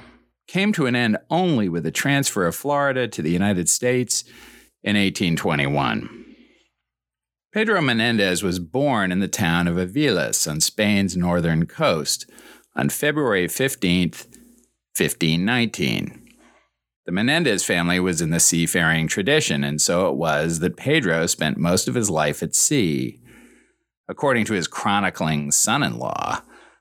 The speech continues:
when Menendez returned to Aviles in fifteen sixty-seven, after his adventures in Florida, he had been home only four times for a total of three weeks in the previous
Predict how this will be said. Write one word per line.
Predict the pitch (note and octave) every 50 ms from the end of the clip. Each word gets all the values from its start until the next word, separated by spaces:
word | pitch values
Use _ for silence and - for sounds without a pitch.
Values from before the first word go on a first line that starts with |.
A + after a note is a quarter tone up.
| _ _
when | - F2+ F#2
Menendez | F#2 F#2+ G2 G#2+ A2 A2 G#2 G2+ F#2+ E2+ E2
returned | F2+ F2+ - - A2 G#2+ F#2+ F#2+ E2+ E2+
to | - G#2+
Aviles | F2+ D#2+ D2 F2 A2+ A#2+ G#2+ F2+ E2+ E2 D#2+ - -
in | C#2 C#2+ D2
fifteen | - - - G2 - - - F2 E2 D#2 D2 C#2+
sixty-seven, | - F2+ - - - - D2+ - - A2+ A2 G#2 - C#2 B1 A1+ - - - - - - _ _ - -
after | - D#2+ - - E2+
his | D2+ C#2 C#2
adventures | D#2 C2+ B1 - G2 A2 A2+ - - F#2 D2 C2+
in | C2+ D2 C#2+
Florida, | - - G2+ A#2+ A#2 E2+ C#2+ B1+ A#1 A1+ A#1 - - - - - - - - _ _ _ _ _ _ _
he | -
had | E3+ -
been | E2+ F2+ E2+
home | F2+ G#2+ G2 F#2
only | F2 E2 D#2+ E2 D#2+
four | - - A2 G#2 F#2 E2+ E2+ E2
times | - - D3 D3 C#3 A2 F#2 D#2+ D2+ C#2+ C2 -
for | - - D2
a | C#2
total | - - - A2+ F#2 F2 E2+ D2+
of | D2 C#2+
three | - - - G#2 G2+ F#2+ F2 E2+
weeks | E2 F#2 B2 A#2+ D#2 C#2 - - -
in | E2+ D#2+
the | F2
previous | E2 - - D#2 D#2 D2 D#2+ D#2+ D2 C2+ - -